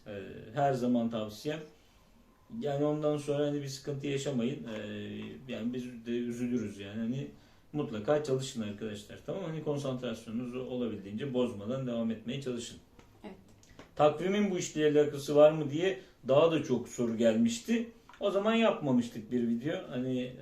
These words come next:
Speaker 1: gene çünkü ben düzenin aynı şekilde devam edeceğini düşünüyorum. Yani çünkü hani takvim de bana göre çok hani bizim düşüncemizin aksi yönde bir şey göstermiyor yani. Hani
Speaker 2: Evet, zaten normalde de bu
Speaker 1: Hı hı.
Speaker 2: şekilde oluyordu yani.
Speaker 1: Yani on iki
Speaker 2: Haliyle.
Speaker 1: Eylül'de, e, göreve başlanacağını düşünürsek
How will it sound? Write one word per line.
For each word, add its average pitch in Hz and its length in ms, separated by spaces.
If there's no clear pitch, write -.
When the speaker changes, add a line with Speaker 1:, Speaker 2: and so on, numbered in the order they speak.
Speaker 1:
gene 180 260
çünkü 113 280
ben 123 220
düzenin 120 320
aynı 127 200
şekilde 117 420
devam 120 220
edeceğini 101 340
düşünüyorum. 120 480
Yani 131 240
çünkü 165 220
hani 165 140
takvim 165 400
de 139 120
bana 123 180
göre 104 320
çok 135 380
hani 131 320
bizim 143 400
düşüncemizin 139 720
aksi 135 360
yönde 131 300
bir 127 60
şey 143 160
göstermiyor 139 680
yani. 87 260
Hani 226 220
Speaker 2:
Evet, 214 220
zaten 254 400
normalde 240 520
de 240 60
bu 254 60
Speaker 1:
Hı 247 40
hı. 233 40
Speaker 2:
şekilde 180 380
oluyordu 147 320
yani. 127 120
Speaker 1:
Yani 139 160
on 175 120
iki 196 80
Speaker 2:
Haliyle. 180 380
Speaker 1:
Eylül'de, 170 560
e, 110 440
göreve 147 460
başlanacağını 147 640
düşünürsek 160 640